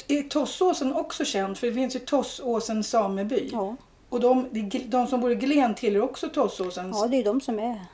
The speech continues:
Speaker 2: här, kan man säga då.
Speaker 1: Det är det, va?
Speaker 2: Ja.
Speaker 1: Ja.
Speaker 2: På Kroksjövallen har de ju sina... När de har renmärkning då, eller så bor de ju där uppe då.
Speaker 1: Aha,
Speaker 2: Och det
Speaker 1: okej.
Speaker 2: gjorde de ju även som, när jag var liten.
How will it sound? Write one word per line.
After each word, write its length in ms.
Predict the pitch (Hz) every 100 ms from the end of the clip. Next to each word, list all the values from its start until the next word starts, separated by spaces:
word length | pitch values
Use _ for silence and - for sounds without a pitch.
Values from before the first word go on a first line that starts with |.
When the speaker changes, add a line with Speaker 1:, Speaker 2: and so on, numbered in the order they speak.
| -
Speaker 2:
här, 180 | - 214
kan 160 | 202 202
man 100 | 185
säga 300 | 220 190 180
då. 80 | 185
Speaker 1:
Det 160 | 262
är 40 | 208
det, 80 |
va? 160 | 160 196
Speaker 2:
Ja. 280 | 254 196 208 - -
Speaker 1:
Ja. 140 | 202
Speaker 2:
På 60 | 196
Kroksjövallen 560 | 240 214 - 196 196 202
har 120 | 202
de 120 | 185
ju 60 | 196
sina... 400 | 220 196 196 190 _ _ _ _ - - -
När 120 | 226
de 120 | 208
har 200 | 208 202
renmärkning 640 | 214 214 196 190 190 196 185
då, 60 |
eller 300 | 180 180 190 175 - -
så 200 | - -
bor 240 | 185 208
de 140 | 208 214
ju 80 | 196
där 140 | 190
uppe 240 | 185 -
då. 80 | 190 175 - - 240
Speaker 1:
Aha, 160 | 262
Speaker 2:
Och 60 | 214
det 60 |
Speaker 1:
okej. 120 | 220 247
Speaker 2:
gjorde 140 | 214
de 60 | 220
ju 60 |
även 200 | 196 196
som, 240 | 208 190 185 _ - - - -
när 100 | 233
jag 40 |
var 80 | 254
liten. 420 | 294 202 - 185